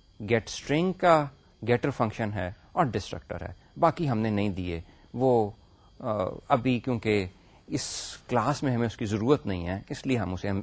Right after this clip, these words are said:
ایمبیلش نہیں کر رہے ہیں۔ اور correspondingly ہم نے، آ، اسٹوڈنٹ کلاس کا جو انٹرفیس ہے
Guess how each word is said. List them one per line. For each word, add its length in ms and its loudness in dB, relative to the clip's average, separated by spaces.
ایمبیلش 500 0
نہیں 120 -12
کر 220 -16
رہے 80 -16
ہیں۔ 100 -20
اور 120 -6
correspondingly 880 2
ہم 80 4
نے، 280 2
آ، 200 -4
اسٹوڈنٹ 560 0
کلاس 360 4
کا 320 -4
جو 80 2
انٹرفیس 560 2
ہے 160 2